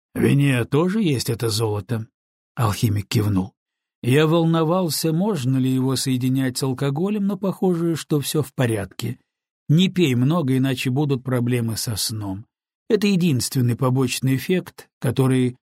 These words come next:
мы до этого времени выявили», — добавил он. «Но это как раз было бы неплохо», — буркнул Самарин. «Спрашиваете, что случилось?» Неизвестные преступники разрушили стену,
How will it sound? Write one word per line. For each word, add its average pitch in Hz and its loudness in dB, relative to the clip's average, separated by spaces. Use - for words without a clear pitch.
мы 151 4
до 135 0
этого 135 0
времени 127 0
выявили», — 92 -6
добавил 104 0
он. 107 -4
«Но 156 2
это 135 0
как 127 0
раз 131 0
было 123 2
бы 117 0
неплохо», — 123 -2
буркнул 107 -2
Самарин. 110 -2
«Спрашиваете, 143 0
что 147 -2
случилось?» 143 -2
Неизвестные 160 0
преступники 151 -2
разрушили 143 0
стену, 156 -2